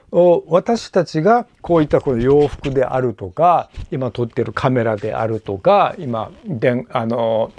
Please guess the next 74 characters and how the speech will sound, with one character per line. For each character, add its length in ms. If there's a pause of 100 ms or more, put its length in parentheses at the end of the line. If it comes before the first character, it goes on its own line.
(140)
照 200
明 120
器 140
具 80
が 100
あ 60
り 80
ま 100
す 100
け 80
れ 80
ど 60
も、 80
電 180
化 120
製 140
品 140
と 80
か。 120 (960)
つ 60
ま 60
り、 100 (420)
そ 300
う 40
い 40
っ 20
た 80
い 100
ろ 120
ん 100
な 100
も 120
の 60
が 80
こ 120
の 80
世 100
の 80
中 140
に 60
た 120
く 60
さ 140
ん 100
あ 60
る 120
中 260
で、 340 (1700)
ど 360
う 80
い 40
っ 60 (120)
た 120
商 320
品 280
が 100
自 260
分 300
に 140 (160)
合 180
う 160
の 180
か、 200 (640)
洋 180
服 140
の 60
場 100
合 60
は 100
似 280
合 180
う 180
の 160
か。 240